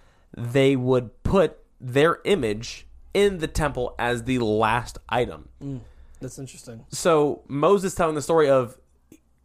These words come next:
Speaker 1: God created the earth
Speaker 2: Yeah.
Speaker 1: and then put you in it and literally says, "Let us make man in our image,"
Speaker 2: Yeah.
Speaker 1: is very much the story and the,
Speaker 2: Mm-hmm.
Speaker 1: uh, the imagery of a tabernacle gr-, being created.
Speaker 2: Yes.
Speaker 1: And a tabernacle is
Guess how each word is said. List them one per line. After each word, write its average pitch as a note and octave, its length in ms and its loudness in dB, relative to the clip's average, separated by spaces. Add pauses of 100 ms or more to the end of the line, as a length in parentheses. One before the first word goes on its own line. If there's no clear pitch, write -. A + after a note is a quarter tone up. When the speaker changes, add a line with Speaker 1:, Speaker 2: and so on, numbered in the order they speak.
(120)
Speaker 1:
God A2+ 340 2
created C3 500 -2
the E3+ 140 0
earth E3 400 0
Speaker 2:
Yeah. D3+ 220 -2
Speaker 1:
and C#3+ 100 0
then C3+ 120 -4
put - 360 -4
you F#3 140 0
in E3 100 0
it - 220 -4
and E3 140 0
literally G3 320 4
says, E3 200 -2
"Let C3 240 2
us D#3+ 160 -4
make D#3+ 180 -2
man D#3 200 -2
in B2+ 200 -6
our B2+ 220 -2
image," A2+ 480 -8
Speaker 2:
Yeah. C3 220 -6 (300)
Speaker 1:
is D3+ 120 -2
very D3+ 520 0
much C#3 520 -6
the C3 160 -4
story A#2 680 -2 (220)
and C3+ 180 -2
the, B2+ 160 0
Speaker 2:
Mm-hmm. G2+ 300 2
Speaker 1:
uh, - 20 -6 (260)
the B2+ 160 -4
imagery C#3+ 460 -2
of B2+ 120 -2
a A#2+ 60 -2
tabernacle A#2+ 760 -4
gr-, A2 140 -6
being A2+ 300 -6
created. G#2 440 -4
Speaker 2:
Yes. F3+ 320 0
Speaker 1:
And C3 80 -2
a A#2 40 -4
tabernacle E3 580 -2
is A2+ 60 -6